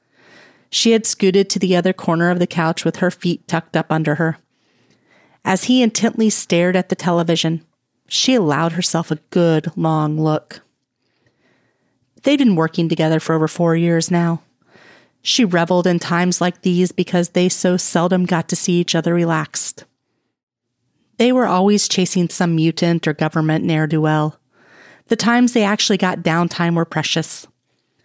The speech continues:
She smiled as she watched him chewing on his lower lip. He always did that when he was thinking. She wondered what wacky theory he was bouncing round in his head now.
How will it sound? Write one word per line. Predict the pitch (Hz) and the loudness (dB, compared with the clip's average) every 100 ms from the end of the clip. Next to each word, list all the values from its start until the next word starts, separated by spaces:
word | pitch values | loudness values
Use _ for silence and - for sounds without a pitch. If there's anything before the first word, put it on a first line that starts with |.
| _ - | _ -6
She | - 247 | 0 2
smiled | - 190 170 180 180 | 2 0 0 0 0
as | 175 | 0
she | - | 0
watched | 180 165 170 - | -2 -2 -4 -2
him | 190 180 | -2 -2
chewing | - 185 180 175 | -2 0 2 2
on | 175 | 0
his | 165 | 0
lower | 175 165 165 | 0 0 2
lip. | 165 160 - _ _ _ _ _ _ _ _ - | 0 -2 -8 _ _ _ _ _ _ _ _ -4
He | 302 | 0
always | 302 196 170 | 2 2 0
did | - 160 | 0 0
that | 160 160 | 0 0
when | 180 | -2
he | 156 170 | 0 2
was | 160 - | 0 0
thinking. | 165 160 165 160 - _ _ _ _ _ _ _ _ | -4 -2 -2 -4 -8 _ _ _ _ _ _ _ _
She | - - 247 | -6 0 2
wondered | 226 196 190 170 | 2 2 2 0
what | 175 - | -2 -2
wacky | 160 170 185 170 | -4 -2 -2 -2
theory | - 170 170 | 0 0 2
he | 175 170 | 0 0
was | 170 | 0
bouncing | - 156 156 185 160 | -2 -2 -2 -2 0
round | 151 156 160 | 0 0 0
in | 165 | 0
his | 160 | -2
head | 156 151 | -2 -4
now. | 151 156 151 147 | -2 -2 -2 -6